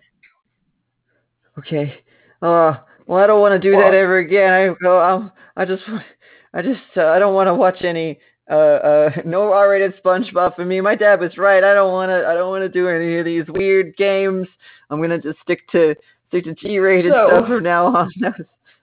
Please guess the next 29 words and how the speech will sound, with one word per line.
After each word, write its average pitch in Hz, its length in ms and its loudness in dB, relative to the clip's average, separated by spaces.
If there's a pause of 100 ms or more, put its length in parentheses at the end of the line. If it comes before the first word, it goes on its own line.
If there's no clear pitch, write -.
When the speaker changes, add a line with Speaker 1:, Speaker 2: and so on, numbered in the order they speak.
(140)
Speaker 1:
so 185 80 0
Speaker 2:
so, 269 40 0
Speaker 1:
messed 247 240 2
Speaker 2:
yes. 190 140 0
Speaker 1:
up. 196 260 0 (420)
Speaker 2:
Well, 311 300 0
well, 330 220 0
this 339 140 -4
is 339 100 -10
gonna 247 300 -2 (120)
take 277 220 -8
per-, 330 180 -10
for 330 120 -4
a 320 100 -6
place 285 220 -2
in 247 120 -6
court. 247 420 -4 (680)
Where 277 200 0
the, 185 640 -6
where, 214 320 -2 (160)
yes, 220 220 -4 (300)
where 247 100 -4
Jeff 247 220 -2
Bezos 269 140 2 (200)
is - 60 -6 (100)
currently 254 380 0 (1000)
living. 175 480 -2
Speaker 1:
<laughs> - 40 -10 (1000)
Speaker 2:
Now. 226 300 -2